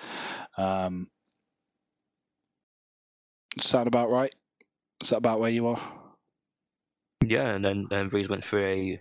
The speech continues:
Speaker 2: um, with the left leg lock, and then he applied his single Boston Crab.
Speaker 1: Yep, that is exactly it. I li-, I kind of like the way that he, um,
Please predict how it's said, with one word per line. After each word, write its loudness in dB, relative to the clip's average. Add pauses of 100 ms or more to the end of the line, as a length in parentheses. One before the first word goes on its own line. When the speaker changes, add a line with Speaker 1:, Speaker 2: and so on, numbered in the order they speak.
(140)
Speaker 2:
um, -4 (720)
with -6
the -4
left -4
leg -8
lock, 0
and -2
then -2
he -4
applied -2
his -4
single -2
Boston -4
Crab. 0 (400)
Speaker 1:
Yep, 2 (140)
that 2
is -2
exactly 0
it. 0
I 2
li-, 2
I 2
kind 2
of 0
like 4
the 2
way 2
that 0
he, 2
um, 2